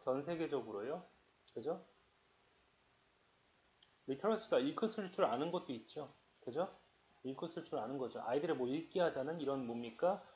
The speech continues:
옹호자랍니다. 그래서요. 그래서 논의했답니다. 그래서 리터러시 문학성 틀에서는 없습니다. 그냥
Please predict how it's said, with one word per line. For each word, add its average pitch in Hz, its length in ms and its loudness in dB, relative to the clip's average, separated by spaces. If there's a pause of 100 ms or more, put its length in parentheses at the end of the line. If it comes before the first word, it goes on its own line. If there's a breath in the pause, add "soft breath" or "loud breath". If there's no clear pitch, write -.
옹호자랍니다. 147 760 2 (720)
그래서요. 123 540 -2 (1600)
그래서 190 340 4
논의했답니다. 165 840 2 (1700)
그래서 175 180 4
리터러시 165 500 4
문학성 160 400 4
틀에서는 135 220 0
없습니다. 117 540 -4
그냥 120 340 -2